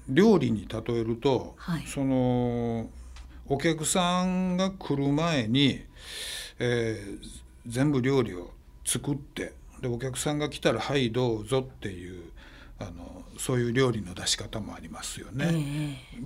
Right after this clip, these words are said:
Speaker 1: 僕は、ジャズはね、あの、あの、そうじゃなしに、こう、お客さん来る前に料理をあえて作らんと、
Speaker 2: はあ。
Speaker 1: 素材はいっぱい置いといて、で、お客さん来てから、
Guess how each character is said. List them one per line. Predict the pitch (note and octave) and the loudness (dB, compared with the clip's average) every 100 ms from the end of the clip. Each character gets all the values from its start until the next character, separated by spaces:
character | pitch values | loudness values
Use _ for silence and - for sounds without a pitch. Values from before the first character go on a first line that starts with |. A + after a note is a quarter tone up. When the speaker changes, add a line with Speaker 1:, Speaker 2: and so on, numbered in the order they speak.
| B2 C3 | -8 -2
Speaker 1:
僕 | D3 F3 | -2 0
は、 | C#3+ | -2
ジ | - C3 F#3+ | -2 2 4
ャ | |
ズ | A3+ G#3 | 6 4
は | A#2 | 4
ね、 | F#2+ F2+ - - | 0 -10 -12 -12
あ | A#2+ G2+ | -10 -10
の、 | F#2+ G2 G2 G#2 - - - - - - - - - A#2 | -12 -12 -14 -16 -20 -20 -20 -20 -18 -18 -20 -20 -14 -12
あ | |
の、 | F#2+ | -10
そ | - D#3 | 0 2
う | C3 | 2
じ | |
ゃ | G#2+ | 0
な | A2+ | 0
し | A2+ G2 | 0 -2
に、 | G2 F#2 - - - - - | -8 -12 -16 -20 -20 -12 -2
こ | C3+ B2+ A#2+ A2+ - - - - - - - C#3 | 2 4 2 0 -6 -20 -20 -18 -18 -20 -10 -6
う、 | |
お | C3+ | 0
客 | E3 D#3 | 0 0
さ | - F#3+ G3 | 2 4 4
ん | F#3+ - | 2 -2
来 | - D#3+ | 2 4
る | F3 F3+ F3 - - - - | 6 4 0 -4 -18 -14 -4
前 | D3+ F3+ C#3+ | 2 4 4
に | A2+ F#2+ A2 G#2+ | 2 -2 -6 6
料 | D#3+ D3 | 6 6
理 | G2+ | 2
を | - - | -6 2
あ | B2 | 2
え | C#3+ | 2
て | G2+ | 0
作 | - - B2 | -4 -2 2
ら | C#3 | 2
ん | C#3+ G2 | 2 -2
と、 | - A2+ - - | -2 -4 -4 -6
Speaker 2:
は | F3+ E3+ C3+ - | 0 0 0 -8
あ。 | - - - | -14 -12 -2
Speaker 1:
素 | - D#3 | 4 6
材 | F3 F3 F#3 F#3 F#3 F3+ | 8 6 6 4 4 2
は | E3 F3+ E3+ | 2 4 4
い | A2+ | 2
っ | |
ぱ | A2+ A2+ A2 | 0 -2 -2
い | G#2+ - - | -6 -12 0
置 | C3 B2+ | 2 2
い | B2 | 0
と | B2+ A2+ | 0 0
い | E2+ | -2
て、 | - - F2+ - - - - - - | -10 -10 -10 -14 -18 -20 -20 -16 -6
で、 | C3 | -4
お | C#3 | 0
客 | E3 D#3+ | -2 0
さ | - E3+ | -2 -2
ん | E3+ | -2
来 | - | -2
て | A3 | -2
か | G#3 F3+ | 4 4
ら、 | F3+ D3 | 4 0